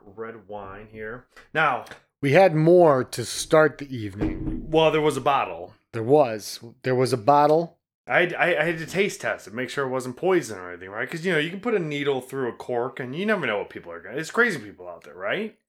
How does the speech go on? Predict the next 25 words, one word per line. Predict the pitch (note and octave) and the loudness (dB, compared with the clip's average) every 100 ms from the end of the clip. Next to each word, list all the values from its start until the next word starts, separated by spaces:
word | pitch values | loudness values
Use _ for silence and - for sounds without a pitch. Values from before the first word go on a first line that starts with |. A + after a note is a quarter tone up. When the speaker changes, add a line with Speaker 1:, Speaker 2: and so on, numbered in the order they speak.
| - | -2
Speaker 2:
Wild | C#3+ C#3+ C#3+ B2+ | 2 6 4 4
world. | B2 A2+ G2 G2 - _ | 0 0 -2 -10 -20 _
Speaker 1:
So | D3+ | -8
you | E3+ | 0
gotta, | G3+ F#3+ F3+ | 2 0 -4
you | F#3 | -2
gotta | F#3 E3+ | -2 -4
test | - G3 F#3+ G3 | -6 -6 -6 -4
it | |
out. | G#3 A#2+ A#2+ | -2 -2 2
So | |
Speaker 2:
Mad | C#3 D3 C3+ | 6 6 6
Speaker 1:
now, | B2 | 2
Speaker 2:
world. | A#2 G2+ G2 G2 - - - _ | 0 -2 -8 -14 -20 -20 -20 _
Speaker 1:
so | - | -8
now | D3+ E3 E3 | -4 -2 -2
we | D#3+ D3+ | -4 -2
have | C#3 | -4
about | C3+ C#3+ B2+ | -4 -4 -4
a | A2 | -6
quarter | - G#3 D3 | 0 2 2
of | G#2+ | -2
a | F#2+ | -6
bottle | G2 F2+ E2+ | -6 -6 -10
left. | E2 E2+ - _ | -12 -14 -14 _